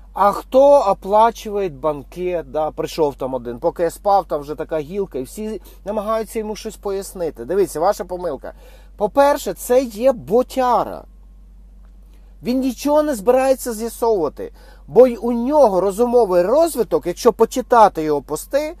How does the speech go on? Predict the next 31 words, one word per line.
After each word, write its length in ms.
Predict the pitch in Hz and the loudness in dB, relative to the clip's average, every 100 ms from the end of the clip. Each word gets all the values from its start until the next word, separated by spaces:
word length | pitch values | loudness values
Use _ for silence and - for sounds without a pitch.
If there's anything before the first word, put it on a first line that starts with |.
| - | -14
російською 680 | - 175 - 175 - 165 151 | -6 -6 -4 -10 -8 -8 -8
мовою, 420 | 147 139 107 82 - - | -6 -6 -6 -10 -18 -10
він 160 | 254 302 | -6 -2
прекрасно 680 | 330 - 277 277 294 - 311 | -2 2 2 4 2 -2 -6
все 280 | - 302 294 | 0 2 2
розуміє. 680 | 294 285 277 247 156 107 - - - - 170 | 0 -8 -8 -8 -8 -10 -14 -20 -20 -20 -6
Він 180 | 277 240 | -4 -2
пішов 420 | 262 - 254 262 | -4 6 8 8
на 120 | 254 | 2
сторінку, 720 | - 233 226 220 202 180 151 - - - | 0 0 0 -4 -2 0 0 -2 -20 -4
на 140 | 180 | 0
мою, 420 | 247 233 175 208 190 | 4 2 0 -4 -2
на 140 | 202 | -2
Конгресу, 600 | 220 208 190 175 - 131 | -2 -2 0 0 -2 -6
він 180 | 147 185 | -6 -6
все 400 | - - 226 247 | -8 -2 2 2
вже 200 | 226 240 | 0 0
подивився, 840 | 226 226 240 226 226 156 120 135 | 2 6 6 6 4 2 -2 -8
він 180 | 170 190 | -8 -10
все 280 | - 202 202 | -4 -2 -2
вже 160 | 185 | -4
зрозумів. 640 | 165 165 160 165 139 101 - - - | -6 -6 -4 -6 -6 -10 -14 -20 -4
Потім 280 | 202 180 180 | -2 -2 -2
він 140 | 160 | -4
повертається 760 | 143 135 - 180 190 208 - 196 | -4 -6 -6 -2 -2 -2 -8 -10
і 140 | 190 170 | -8 -4
вдає 380 | 143 175 208 208 | 0 2 0 -4
себе 300 | 240 214 226 | -8 -6 -6
дурника. 760 | 196 277 247 156 120 - 104 | -4 -4 -4 -6 -10 -8 -6
Він 180 | 165 208 | -6 -2
каже: 500 | 226 220 180 127 | 4 6 4 0